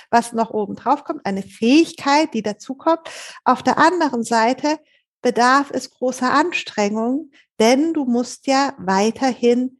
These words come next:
die Balance halten. Es ist so, dass über deine Sensibilität du andere ja auch viel stärker wahrnimmst, auch an den Stellen, an denen es dir vielleicht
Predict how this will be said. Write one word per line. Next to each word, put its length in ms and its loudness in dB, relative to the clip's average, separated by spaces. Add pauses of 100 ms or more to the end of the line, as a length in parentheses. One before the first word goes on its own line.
die 100 -4
Balance 580 -4
halten. 500 -8 (540)
Es 200 0
ist 280 -10
so, 560 0 (240)
dass 420 0 (260)
über 340 2
deine 520 0
Sensibilität 1300 -4 (880)
du 440 2 (760)
andere 600 2
ja 280 0
auch 100 -8
viel 240 -8
stärker 500 -2
wahrnimmst, 680 0
auch 180 0
an 200 2
den 240 2
Stellen, 580 0
an 200 0
denen 240 0
es 140 -10
dir 160 -2
vielleicht 500 -2